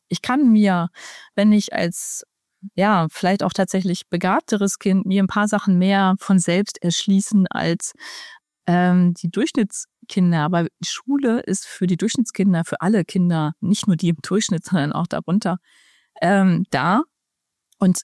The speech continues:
hat den Auftrag, so steht's eben in Paragraph zwei, zum Beispiel niedersächsisches Schulgesetz, die Schule hat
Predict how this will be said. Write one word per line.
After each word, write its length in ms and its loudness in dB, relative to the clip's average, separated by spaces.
hat 240 0
den 160 4
Auftrag, 920 -2
so 180 -2
steht's 300 -4
eben 120 0
in 40 0
Paragraph 380 -2
zwei, 380 0
zum 180 -4
Beispiel 240 0
niedersächsisches 640 0
Schulgesetz, 640 0
die 60 -2
Schule 440 2
hat 360 -2